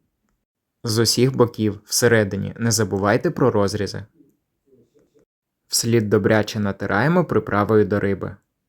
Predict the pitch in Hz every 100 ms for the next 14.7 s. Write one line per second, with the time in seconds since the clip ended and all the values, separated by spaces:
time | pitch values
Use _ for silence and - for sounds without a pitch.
0 | _ _ _ _ _ _ _ _ _ _
1 | _ _ _ _ - 113 117 110 - 104
2 | - 104 110 101 101 104 131 135 143 131
3 | 127 123 101 107 110 - 143 135 107 104
4 | 104 101 - 98 92 95 _ _ _ _
5 | _ _ _ _ - - 110 104 - 110
6 | 110 123 190 180 180 151 - 117 107 107
7 | - 110 107 - - 101 101 95 104 127
8 | 120 - 107 101 95 95 - _ _ _
9 | - - 107 120 175 175 147 117 98 -
10 | - 110 120 117 107 104 101 95 92 90
11 | 107 _ _ _ _ _ _ _ _ 120
12 | 117 117 113 110 107 - 101 107 107 107
13 | 104 98 - 113 - 170 127 107 - 107
14 | 101 98 98 92 90 92